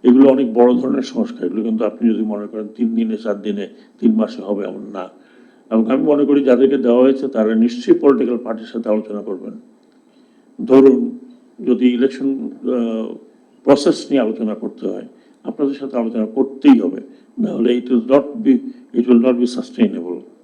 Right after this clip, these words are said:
আহ, আমি, আহ, আইন শৃঙ্খলা বাহিনীর কথা, পুলিশের কথা বললাম। আমি মনে করি যে বর্তমানে, আহ, যারা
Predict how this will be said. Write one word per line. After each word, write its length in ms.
আহ, 260
আমি, 440
আহ, 360
আইন 200
শৃঙ্খলা 380
বাহিনীর 380
কথা, 300
পুলিশের 300
কথা 180
বললাম। 400
আমি 300
মনে 260
করি 280
যে 460
বর্তমানে, 760
আহ, 1000
যারা 580